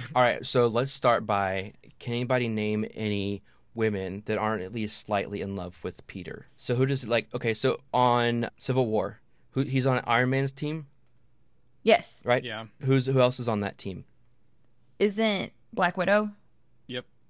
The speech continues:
Speaker 2: Okay.
Speaker 3: I think she's the only female on that team.
Speaker 1: Yeah.
Speaker 2: She doesn't seem to be infatuated by him. Or does she?
Speaker 1: Or does
Speaker 2: She is a
Speaker 1: she?
Speaker 2: spider. She is a Black Widow spider.
Speaker 3: Maybe, maybe that's her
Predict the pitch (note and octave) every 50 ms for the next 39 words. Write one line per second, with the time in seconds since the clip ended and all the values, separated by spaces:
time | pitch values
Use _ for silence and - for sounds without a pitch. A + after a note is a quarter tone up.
0 | _ _ _ - - - - - A2 G#2+ G#2 A2 - - - - - - - -
1 | _ - - - - - F3 C3 C3+ C3+ B2+ B2 A#2 G#2 - - B2 C#3 B2+ F#2+
2 | F#2 F#2 F2+ F2+ F2+ - - - G2+ G2 G2 G2+ - - - - - - - -
3 | - - - - _ - - - F3+ E3+ B2+ C#3+ C3+ C3+ C3 B2+ A#2 - B2 A#2+
4 | A2 G#2 A2 A#2 A2 G#2+ G#2+ - A2 G#2+ G#2+ - A#2 G#2+ G#2 G#2 G#2 G2 G2 G#2+
5 | G#2+ G#2 G#2 A2 A2 - - _ - - - - - - _ _ _ _ _ -
6 | - G2 F#2+ A2 C3 C3 - - - - - - _ _ _ _ _ - - -
7 | - _ _ _ _ - - F#3 F3+ F3+ E3+ E3 D#3 C#3 C#3 C#3 C#3 C3+ - -
8 | C3 C#3 E3+ C#3+ B2+ B2 - - - - - - - B2 A#2 A#2+ A#2+ G#2+ A#2+ B2
9 | B2+ C3+ C3 C3 C3+ C3 A#2 A2+ A2+ - - B2+ C3 C3+ B2+ G#2+ G#2 G2+ - B2+
10 | B2+ B2 B2 C#3 C3+ C3 B2+ A#2+ B2 B2+ C3 C3 B2 B2+ B2+ - - D3 C3+ B2+
11 | B2 B2 A#2+ A#2 A2+ A2 G#2+